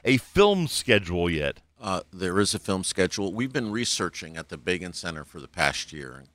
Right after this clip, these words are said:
Speaker 1: So th-,
Speaker 2: collect
Speaker 1: they know you
Speaker 2: video.
Speaker 1: over there, huh?
Speaker 2: Oh, yeah.
Speaker 1: <laughs>
Speaker 2: Oh, yeah. Uh, I, I've had really the wonderful opportunity of being in the archives, of reading secret cables and letters between Sadat and Begin, eloquent,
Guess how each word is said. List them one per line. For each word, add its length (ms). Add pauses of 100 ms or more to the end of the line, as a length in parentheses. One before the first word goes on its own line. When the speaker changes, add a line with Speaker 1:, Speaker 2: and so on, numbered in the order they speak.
(240)
Speaker 1:
So 100
th-, 100
Speaker 2:
collect 100
Speaker 1:
they 140
know 160
you 140
Speaker 2:
video. 100
Speaker 1:
over 160
there, 180
huh? 180 (140)
Speaker 2:
Oh, 100
yeah. 180 (240)
Speaker 1:
<laughs> 220
Speaker 2:
Oh, 100
yeah. 160 (580)
Uh, 300
I, 120 (100)
I've 160
had 400
really 300
the 120
wonderful 420
opportunity 800
of 260 (120)
being 160
in 80
the 120
archives, 840 (500)
of 180
reading 380
secret 500
cables 680
and 160
letters 440
between 400
Sadat 600
and 160
Begin, 520 (280)
eloquent, 540